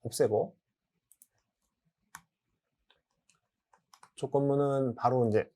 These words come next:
없애고 우리는 배열을 여기다 이제 선택을 해볼게요. 자, 바 해서 이엔브이에스 해가지고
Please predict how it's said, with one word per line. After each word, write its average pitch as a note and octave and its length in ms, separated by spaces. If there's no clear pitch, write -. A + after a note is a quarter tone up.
없애고 B2+ 720
우리는 A#2 460
배열을 E3+ 540
여기다 B2+ 240
이제 A#2+ 140
선택을 D#3+ 280
해볼게요. D3 400
자, G2 260
바 E2 340
해서 G3 440
이엔브이에스 D#3 1040
해가지고 D#3+ 720